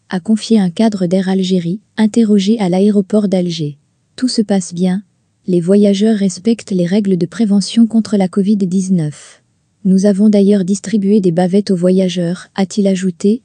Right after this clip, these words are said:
notant que le taux d'occupation des sièges a été réduit sensiblement, en respect des mesures de prévention contre la pandémie. En application de la décision du gouvernement relative à la levée de la suspension des vols domestiques des voyageurs,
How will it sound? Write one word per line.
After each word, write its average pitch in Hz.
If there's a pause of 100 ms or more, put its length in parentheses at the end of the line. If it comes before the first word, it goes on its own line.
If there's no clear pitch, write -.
(120)
notant 202
que 220
le 180
taux 240
d'occupation 202
des 170
sièges 214
a 196
été 180
réduit 190
sensiblement, 196 (160)
en 185
respect 202
des 180
mesures 196
de 170
prévention 220
contre 214
la 190
pandémie. 180 (460)
En 185
application 214
de 208
la 185
décision 202
du 180
gouvernement 196
relative 190
à 185
la 170
levée 185
de 196
la 170
suspension 208
des 170
vols 180
domestiques 196
des 160
voyageurs, 180